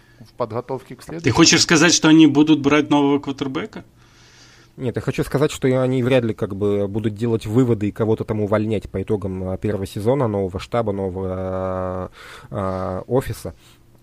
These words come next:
Speaker 3: А, у них, скажем так, есть, а, полное право на любое количество ошибок в этом сезоне и на development fields, а, с которым, в принципе-то, ничего пока не понятно. У него есть данные, у него есть рука, но все его хайлайты — это broken play, когда он там ногами что-то вывозит.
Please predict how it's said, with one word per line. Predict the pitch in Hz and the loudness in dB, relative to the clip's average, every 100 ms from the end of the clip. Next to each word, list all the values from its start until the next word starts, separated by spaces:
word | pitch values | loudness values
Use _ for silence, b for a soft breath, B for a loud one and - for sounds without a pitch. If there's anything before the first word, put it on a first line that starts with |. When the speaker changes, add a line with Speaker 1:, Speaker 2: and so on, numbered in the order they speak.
| - | -10
Speaker 3:
А, | 95 92 - | -8 -6 -4
у | 110 | -2
них, | 151 - - | -2 -4 -10
скажем | - 113 120 | -6 -4 -2
так, | 123 - | -4 -6
есть, | 107 120 139 - - | -4 0 0 -2 -10
а, | 113 110 104 | -6 -4 -2
полное | - 135 117 117 | 2 2 2 0
право | - 147 117 | -2 0 0
на | 110 107 107 104 | 0 0 -2 -2
любое | 107 120 131 120 | 0 2 2 2
количество | - 110 104 110 - | 0 -4 -4 -8 -8
ошибок | 101 139 120 113 | -6 -6 -6 -6
в | |
этом | 107 107 | -6 -6
сезоне | 120 104 104 95 | -6 -2 -2 -4
и | - 107 | -10 -8
на | 107 | -6
development | 104 107 117 113 104 92 | -4 -2 -2 -2 -6 -10
fields, | - 131 143 - - | -10 -6 -6 -6 -8
а, | 98 | -8
с | 95 | -8
которым, | 104 - 117 101 | -12 -8 -8 -6
в | |
принципе-то, | - 127 131 - - 95 | -4 -4 -4 -6 -8 -8
ничего | 107 - | -8 -8
пока | 104 101 | -6 -6
не | 98 | -2
понятно. | 127 117 95 90 B B B | 0 0 -2 -6 B B B
У | |
него | 110 107 | 0 2
есть | 113 110 98 | 2 0 2
данные, | 110 131 143 | 2 2 0
у | 117 | 0
него | 107 107 | 2 2
есть | 110 - | 0 -4
рука, | 110 - 131 | -8 -2 0
но | 127 | 0
все | 104 120 | -2 -2
его | 110 | -2
хайлайты — | 104 110 98 120 135 107 | -2 -2 -2 0 -2 -4
это | 104 | -8
broken | 92 113 104 107 | -4 -4 -4 -8
play, | 110 117 131 | -4 -4 -4
когда | 104 101 | -4 -4
он | 95 | -4
там | 101 | -4
ногами | 101 110 107 | -2 -2 -2
что-то | - 104 98 | -4 -6 -2
вывозит. | 110 117 98 | 0 0 -2